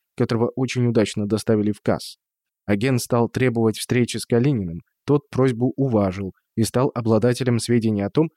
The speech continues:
что на Медне, на Блатхате, проститутка по кличке Ряба трепалась о каком-то мокром жмуре.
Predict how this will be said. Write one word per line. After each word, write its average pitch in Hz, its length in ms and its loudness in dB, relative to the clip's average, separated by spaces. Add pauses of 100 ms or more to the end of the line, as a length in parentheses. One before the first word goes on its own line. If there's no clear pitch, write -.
(160)
что - 220 -2
на 113 140 2
Медне, 110 520 -2 (260)
на 110 320 0
Блатхате, 113 760 -2 (180)
проститутка 123 640 -2
по 110 120 -2
кличке 139 440 -2
Ряба 175 360 0 (560)
трепалась 185 560 0
о 147 200 0
каком-то 175 400 0
мокром 170 460 0
жмуре. 160 440 -2